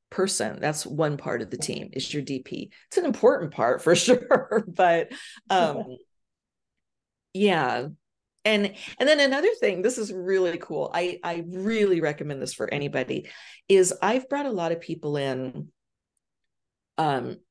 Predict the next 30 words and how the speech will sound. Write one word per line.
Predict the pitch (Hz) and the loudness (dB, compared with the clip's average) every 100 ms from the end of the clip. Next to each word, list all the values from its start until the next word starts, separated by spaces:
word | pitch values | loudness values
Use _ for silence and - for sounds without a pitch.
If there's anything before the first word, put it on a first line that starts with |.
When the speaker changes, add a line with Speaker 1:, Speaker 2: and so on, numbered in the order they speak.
| _ | _
Speaker 1:
trying | - - 175 165 | -6 0 0 2
'em | 147 | 0
out | 135 127 139 - - | -2 -2 -4 -8 -6
in | 151 | -4
a, | 147 - - | -4 -6 -6
in | 147 | -4
a | 139 | -2
position. | 160 135 135 - 143 | -4 -6 -6 -6 -8
It's | 147 - | -8 -4
not | 151 | -2
necessarily | 147 147 151 143 | -2 -2 0 0
the | 135 | 0
position | 135 135 139 - | -4 -6 -6 -6
they | 123 | -4
wanna | 120 120 135 | -4 -4 -4
be | 147 | -2
in, | 143 143 - - - - - | -2 -4 -10 -18 -20 -20 -2
but | 277 | 4
they | 381 | 4
start | - 220 196 | 4 2 2
in | 175 | 0
a | |
position | - 151 151 - 156 - | -4 -4 -6 -6 -8 -4
and | 160 | 0
I | 156 | 0
allow | 151 147 135 143 | 2 2 2 2
them | 135 131 | -2 -4
to | 123 | -8
grow, | - 110 - - - - | -4 -2 -2 -6 -10 -6
right? | 147 143 - | -2 -4 -6